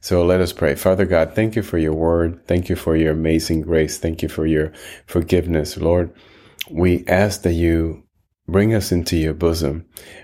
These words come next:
Bring us into your glory, Lord. Show us what it means to be your son and daughters. Lord, help us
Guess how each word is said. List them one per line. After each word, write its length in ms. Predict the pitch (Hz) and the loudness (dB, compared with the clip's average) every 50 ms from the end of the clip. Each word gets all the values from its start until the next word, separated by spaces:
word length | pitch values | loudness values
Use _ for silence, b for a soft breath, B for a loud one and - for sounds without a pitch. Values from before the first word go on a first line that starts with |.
| B B _ _ | B B _ _
Bring 220 | 90 92 95 101 | 0 2 2 2
us 160 | 98 95 - | 0 0 0
into 200 | 87 78 - - | -2 -2 -2 -4
your 180 | 78 73 78 80 | -2 -2 -2 -4
glory, 400 | 80 - 80 80 78 73 73 71 | -4 -4 -4 -4 -2 -4 -4 -6
Lord. 300 | 71 - - 67 73 78 - _ - b b b b b b b b b b b - | -6 -6 -6 -6 -8 -8 -12 _ -20 b b b b b b b b b b b -8
Show 240 | - - - 117 110 | -6 0 2 4 4
us 160 | 113 110 - | 4 4 4
what 100 | 98 95 | 4 4
it 320 | 90 90 87 - - - - | 6 4 2 2 -2 -2 2
means 380 | 90 92 95 98 95 87 - | 4 4 6 6 4 2 2
to 100 | - 90 | 0 0
be 300 | 82 80 82 80 80 80 | 2 4 4 4 4 2
your 240 | 78 - 78 82 82 | 2 0 0 2 2
son 580 | 82 - - - 82 82 82 82 80 78 - - - | 2 2 2 2 2 2 2 2 0 -2 -4 -10 -8
and 180 | - 85 85 80 | -4 -2 0 2
daughters. 500 | 80 78 78 78 78 76 73 - - - B B B B B B B B B B B B - | 2 2 2 2 0 -2 -6 -8 -10 -16 B B B B B B B B B B B B -2
Lord, 360 | 87 87 87 87 82 - - _ _ _ _ _ - _ _ _ | 2 2 2 2 0 -2 -8 _ _ _ _ _ -20 _ _ _
help 320 | - - 92 107 104 104 - | -6 -2 0 0 0 0 0
us 240 | 101 95 - - | -2 -2 -2 -6